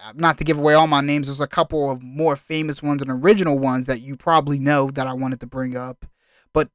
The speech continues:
you know, that is a problem. So as we go through Black History Month,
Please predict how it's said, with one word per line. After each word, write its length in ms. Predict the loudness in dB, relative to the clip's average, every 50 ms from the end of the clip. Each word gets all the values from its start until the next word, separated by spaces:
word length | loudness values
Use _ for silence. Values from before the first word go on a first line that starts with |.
| _ _
you 280 | -20 -20 -10 -4 -2
know, 140 | 0 2 2
that 300 | 2 4 4 4 6 6
is 120 | 6 6 6
a 60 | 2
problem. 540 | -2 -2 -2 0 0 0 -2 -4 -10 -20 _ _ _ _ _ _ _ _ _
So 180 | -2 0 2
as 320 | 2 4 2 2 0 -2 -4
we 220 | -4 -4 -4 -2
go 220 | 0 0 2 2
through 180 | 0 0 -4 -6
Black 320 | -4 -4 -6 -8 -8 -8
History 360 | -8 -8 -8 -8 -6 -6 -6 -4
Month, 400 | -4 -4 -4 -4 -6 _ _